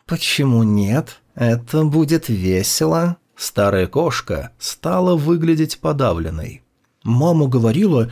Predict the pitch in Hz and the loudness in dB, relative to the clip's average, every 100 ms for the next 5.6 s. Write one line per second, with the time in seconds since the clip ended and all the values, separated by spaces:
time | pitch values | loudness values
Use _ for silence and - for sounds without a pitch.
0 | - - - 156 147 127 113 131 147 143 | -6 -10 -2 0 2 0 0 0 0 0
1 | 165 117 117 - 156 156 147 175 135 113 | 0 2 0 -2 -2 -2 0 0 0 0
2 | 143 139 139 135 - _ _ - - 113 | 0 0 0 -2 -8 _ _ -8 -2 0
3 | 98 - 104 101 147 160 - 208 196 151 | -2 -2 0 0 0 -4 -4 -4 -2 0
4 | 156 156 160 - 160 143 117 110 117 123 | 0 0 -2 -2 -2 0 2 2 2 0
5 | 120 110 90 - 90 | 0 -2 -2 -4 -10